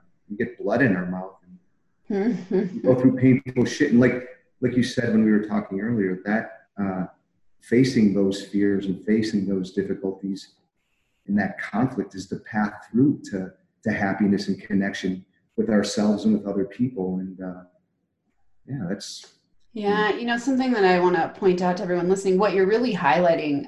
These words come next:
Speaker 2: uh, that I'm noticing is, like, w-, I, I talk to people about win-, creating win-win relationships.
Speaker 1: Mm-hmm.
Speaker 2: And when you were highlighting, like, "Well, if I held back and I didn't share, it's a lose-lose because I lose because I'm stuffing and being fake and repressing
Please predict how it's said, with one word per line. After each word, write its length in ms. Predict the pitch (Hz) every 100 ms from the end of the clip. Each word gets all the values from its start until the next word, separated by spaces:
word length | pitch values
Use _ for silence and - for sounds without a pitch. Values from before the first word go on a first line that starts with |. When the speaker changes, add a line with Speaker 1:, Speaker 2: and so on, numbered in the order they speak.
| -
Speaker 2:
uh, 160 | - -
that 140 | 175
I'm 180 | 165 165
noticing 500 | 160 165 180 175 151
is, 260 | 151 151 - - _ -
like, 160 | 180
w-, 140 | 180 -
I, 360 | 175 185 175 - -
I 180 | 147 180
talk 280 | - 214 180
to 80 | 180
people 220 | 180 170
about 200 | 160 -
win-, 280 | 165 151 147
creating 400 | - 226 170 165
win-win 320 | 160 156 156
relationships. 920 | 151 151 147 - 185 185 202 202 - - -
Speaker 1:
Mm-hmm. 160 | 220 214
Speaker 2:
And 120 | 202 180
when 160 | 190 196
you 80 | 185
were 80 |
highlighting, 360 | 220 190 180 175
like, 220 | 170 165
"Well, 120 | 190
if 100 | 185
I 60 | 185
held 400 | 185 247 226 196
back 520 | 180 180 165 151 - -
and 100 | 185
I 60 |
didn't 300 | 170 190 196
share, 500 | - - 190 151 151 - _
it's 200 | 202 202
a 60 | 180
lose-lose 680 | 190 220 180 175 160 -
because 260 | - 190 190 -
I 340 | - 233 294
lose 500 | 294 160 143 165 175
because 320 | - 185 190 185
I'm 260 | 180 190 196
stuffing 760 | - - 175 175 170 160 160
and 160 | 170 170
being 240 | 160 156
fake 440 | - 170 151 147 -
and 140 | 175 165
repressing 760 | 165 - 151 - 151 151 143